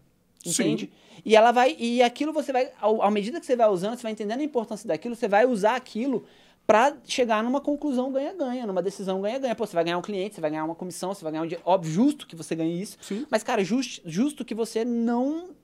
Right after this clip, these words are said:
Speaker 2: lese o teu cliente ou não faça ele
Speaker 1: Tem uma
Speaker 2: desenvolver
Speaker 1: visão
Speaker 2: uma
Speaker 1: a longo prazo, né?
Speaker 2: Visão
Speaker 1: É.
Speaker 2: de longo prazo.
Speaker 1: Ah.
Speaker 2: Perfeito. Então, isso é uma coisa que eu defendo muito. Então, assim, quando a gente fala de técnicas, existem N técnicas que são importantes. Então, a primeira coisa que eu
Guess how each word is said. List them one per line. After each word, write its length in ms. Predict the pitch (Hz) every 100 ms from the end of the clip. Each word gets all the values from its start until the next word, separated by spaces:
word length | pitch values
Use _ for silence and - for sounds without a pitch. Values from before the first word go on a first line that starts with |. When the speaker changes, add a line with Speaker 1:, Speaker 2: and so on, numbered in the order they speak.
| _ _ 220
Speaker 2:
lese 520 | 233 226 208 226 262
o 40 |
teu 160 | 254 277
cliente 800 | 285 285 202 220 247 - 302 330
ou 200 | 285 277
não 440 | 240 220 262 320 -
faça 300 | - - 269
ele 260 | 262 403 _
Speaker 1:
Tem 100 | -
uma 160 | 247 262
Speaker 2:
desenvolver 80 | 262
Speaker 1:
visão 140 | 254
Speaker 2:
uma 60 | 285
Speaker 1:
a 60 | 311
longo 120 | 339
prazo, 500 | 370 262 359 214 156
né? 180 | 143 147 165
Speaker 2:
Visão 340 | 175 202 165 214
Speaker 1:
É. 60 |
Speaker 2:
de 100 | 220
longo 240 | 226 233 220
prazo. 560 | 185 139 180 160 151
Speaker 1:
Ah. 40 | -
Speaker 2:
Perfeito. 540 | - 220 - 147 131 - - -
Então, 240 | - 247 269 -
isso 220 | 277 311
é 40 |
uma 140 | 294 277
coisa 220 | 262 254
que 80 | 247
eu 40 |
defendo 360 | 226 247 233 277
muito. 320 | 269 180 - _ _ -
Então, 140 | 202 302
assim, 160 | 247
quando 140 | 233 359
a 40 |
gente 200 | 320 -
fala 180 | 233 202
de 140 | 165
técnicas, 540 | - 180 214 175 160 165
existem 340 | 196 240 240 _
N 280 | 233 277 311
técnicas 480 | 302 214 226 226 220
que 40 |
são 120 | 233
importantes. 340 | 214 285 220 139
Então, 80 | 220
a 40 |
primeira 280 | 240 277 381
coisa 220 | 269 226
que 60 | 226
eu 120 | 220